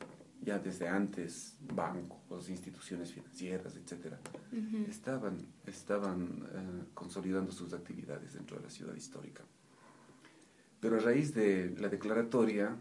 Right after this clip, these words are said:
Speaker 1: quizás ese fue un factor que aplastó un poquito el acelerador y estos procesos se dieron. Y cuando se da esta declaratoria, es evidente que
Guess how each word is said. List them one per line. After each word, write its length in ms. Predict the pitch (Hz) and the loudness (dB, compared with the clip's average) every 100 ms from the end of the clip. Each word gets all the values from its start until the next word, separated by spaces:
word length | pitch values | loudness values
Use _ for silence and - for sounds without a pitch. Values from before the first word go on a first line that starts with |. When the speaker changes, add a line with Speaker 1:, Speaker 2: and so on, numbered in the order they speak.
| - - | -8 -8
Speaker 1:
quizás 580 | 101 107 107 104 - | 2 8 8 6 -4
ese 200 | 113 113 | -4 -4
fue 160 | 104 104 | -2 -2
un 40 | |
factor 380 | 101 98 - 101 - - - - - - - - - - | -2 -2 0 -2 -2 -14 -20 -20 -20 -20 -20 -20 -20 -10
que 100 | - | -4
aplastó 320 | - 92 - | -2 -2 -2
un 60 | 92 | -2
poquito 360 | 92 98 95 87 | -2 -4 -4 -4
el 60 | |
acelerador 600 | 87 82 90 98 98 92 87 - - - | -4 -6 -4 -2 0 -2 -4 -14 -18 -12
y 120 | - | -6
estos 200 | 98 101 | -6 -6
procesos 460 | - 95 98 92 - | -10 -6 -6 -6 -8
se 100 | 110 | -8
dieron. 300 | 156 131 78 - - - - - - - - - - | -4 -4 -4 -12 -20 -20 -20 -20 -20 -20 -20 -20 -12
Y 80 | - | -2
cuando 300 | 120 117 110 | 4 6 6
se 100 | 107 | 2
da 80 | |
esta 160 | 170 165 | 2 2
declaratoria, 800 | 139 - 120 117 117 110 98 95 | -2 2 2 2 4 6 6 4
es 380 | - - 110 101 | 0 -6 -2 0
evidente 760 | 107 107 117 113 104 - - - | 2 8 8 10 6 2 -4 -8
que 440 | 98 92 - - | -4 -2 -2 -8